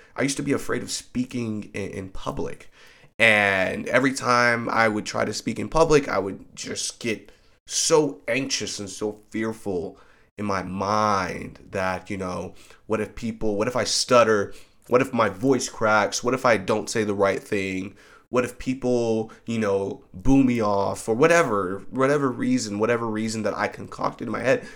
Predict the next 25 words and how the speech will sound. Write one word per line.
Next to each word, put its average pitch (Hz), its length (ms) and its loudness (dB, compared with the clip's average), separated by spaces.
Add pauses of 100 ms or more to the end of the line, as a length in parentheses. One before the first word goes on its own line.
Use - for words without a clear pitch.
(160)
See, - 140 -4
the 151 100 0
thing 208 260 -4
is, 143 160 0
is 107 140 -4
that 120 160 0
it's - 180 -8
not 120 460 -4
real. - 540 0 (1000)
And 113 160 -4
we've 123 160 -2
talked 175 260 -8
about 101 260 0
this 92 200 -6
in 101 60 -10
my 92 100 -10
podcast - 540 -8
before, 101 240 -6
that - 280 -8
fear 135 520 -4 (400)
is - 200 -10
not 131 680 -8 (600)
real. 104 720 -6 (1120)
It's 110 160 -10
not. 113 540 -6